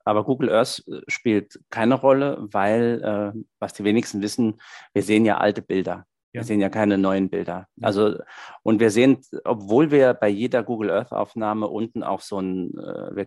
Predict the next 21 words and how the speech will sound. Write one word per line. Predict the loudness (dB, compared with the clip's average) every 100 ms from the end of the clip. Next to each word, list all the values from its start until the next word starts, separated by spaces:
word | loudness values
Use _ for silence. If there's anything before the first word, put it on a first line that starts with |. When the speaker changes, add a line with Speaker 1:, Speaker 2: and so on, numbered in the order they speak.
| _
Speaker 1:
können | -4 0 0
das | -2 -4
zeitlich, | -6 0 0 0 -8 -10 -16 _ -20 -20 _
wird | 0 0
das, | 0 -4 -4
äh, |
angezeigt, | -2 2 2 0 0 0 -2 _
von | -12 -2
wann | 0 0
das | -2 -4
Bild | -4 -2
angeblich | -4 -6 -10 -10
stammt. | -4 -2 -2 -4 _ -20 -20 _ -10
Gerade | 0 4 4
anhand | 2 -2 -4
der | -4
Kornkreise | -4 -4 -2 -2 0
weiß | -2 -2 -4
ich, | -12 -14 -16
dass | -4 -4 -2
das, | -6 -6 -8 -10